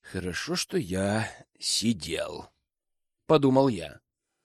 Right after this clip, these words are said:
«Сто пятнадцать тысяч кредитов — это солидная сумма. Если я вынесу даже половину, считай, мое обучение будет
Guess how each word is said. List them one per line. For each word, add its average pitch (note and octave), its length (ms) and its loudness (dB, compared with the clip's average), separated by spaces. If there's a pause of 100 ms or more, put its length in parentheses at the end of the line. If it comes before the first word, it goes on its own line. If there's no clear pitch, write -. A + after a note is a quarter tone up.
(220)
«Сто - 340 -6
пятнадцать D#3 760 -4
тысяч C#3 360 -4
кредитов — A#2 640 -2
это G#2 500 -6 (280)
солидная A#2+ 800 -2
сумма. E2+ 600 -6 (840)
Если C#3 360 2
я D#3 160 8
вынесу E3 320 0
даже E3 240 2
половину, G3 840 2 (580)
считай, - 440 -6
мое B2 280 0
обучение A2+ 680 -4
будет G#2+ 340 -4